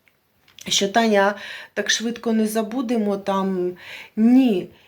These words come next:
я не це мала на увазі, а можливо, знаєте, ця наша, м, трішки неуважність зовні, ми завжди будемо,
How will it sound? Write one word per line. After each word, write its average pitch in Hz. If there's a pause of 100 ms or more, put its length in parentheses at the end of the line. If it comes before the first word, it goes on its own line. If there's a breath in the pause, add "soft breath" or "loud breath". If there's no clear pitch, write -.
я 240
не 240
це 247
мала 220
на 226
увазі, 254
а 214
можливо, 226
знаєте, 240
ця 226
наша, 214
м, 180 (100)
трішки 220
неуважність 208 (2000 loud breath)
зовні, 208 (920 loud breath)
ми 220
завжди 208
будемо, 208